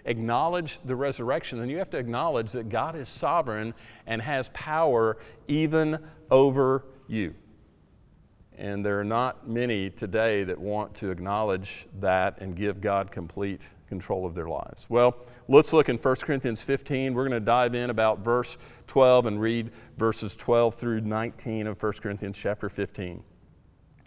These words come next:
Paul says, "Now, if Christ is proclaimed as raised from the dead, how can some of you say there is no resurrection of the dead?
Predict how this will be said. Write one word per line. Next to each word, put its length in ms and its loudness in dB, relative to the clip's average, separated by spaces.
Paul 220 12
says, 280 6
"Now, 200 6
if 100 2
Christ 580 4
is 200 0
proclaimed 880 2
as 340 0
raised 380 2
from 160 -2
the 80 4
dead, 560 2
how 140 6
can 160 2
some 200 4
of 120 2
you 120 0
say 320 2
there 160 2
is 220 -2
no 120 4
resurrection 680 2
of 100 -2
the 80 -4
dead? 400 -2